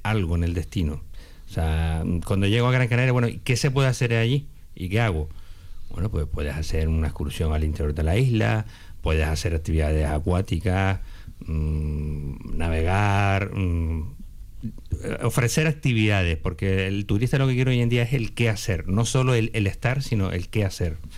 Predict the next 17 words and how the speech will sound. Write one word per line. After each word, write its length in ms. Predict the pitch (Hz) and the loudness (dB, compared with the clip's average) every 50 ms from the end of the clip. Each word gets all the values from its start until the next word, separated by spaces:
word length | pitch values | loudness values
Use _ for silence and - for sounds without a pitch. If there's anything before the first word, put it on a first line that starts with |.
| - - - - - - - - - - | -8 -8 -8 -8 -10 -10 -12 -14 -12 -6
Y 180 | - - 90 95 | -2 2 2 2
eso 200 | 98 - - 123 | 2 2 2 2
un 100 | 135 131 | 2 2
poco 240 | - - 123 - 135 | 2 0 2 2 2
yo 140 | 127 123 | 2 2
creo 180 | 123 120 123 117 | 2 2 2 0
que 240 | - 123 123 127 123 | 2 2 2 4 4
es 60 | 120 | 4
lo 140 | 120 117 104 | 4 2 2
que 200 | 107 104 98 95 - | 2 0 0 0 0
necesitamos 960 | 107 101 95 85 - - - - - 80 90 98 98 101 110 120 123 123 113 - - - - - - - - - - - - - - | 2 2 2 2 0 -2 -4 -4 -2 0 2 2 2 4 4 2 2 2 0 -2 -8 -16 -18 -18 -18 -18 -18 -18 -18 -20 -20 -14 -6
ofertar 640 | - - 87 - 92 87 85 - - - 95 98 98 | -4 -2 0 0 0 -2 -2 -2 0 2 2 2 4
a, 1000 | 110 113 113 107 107 98 92 87 85 80 78 78 73 69 67 67 65 - - - - - - - | 2 2 4 4 4 4 2 2 2 2 0 0 -2 -4 -6 -8 -10 -12 -12 -12 -14 -14 -12 -8
a, 340 | - 80 78 71 62 - - - - - | -6 -4 -4 -4 -6 -8 -10 -12 -12 -6
al 240 | - - 87 82 | -4 -2 -2 -2
turismo, 520 | - 87 80 90 104 92 98 78 73 71 71 | 0 0 2 2 2 2 2 0 0 0 2
¿no? 220 | 76 101 139 160 | 2 0 0 0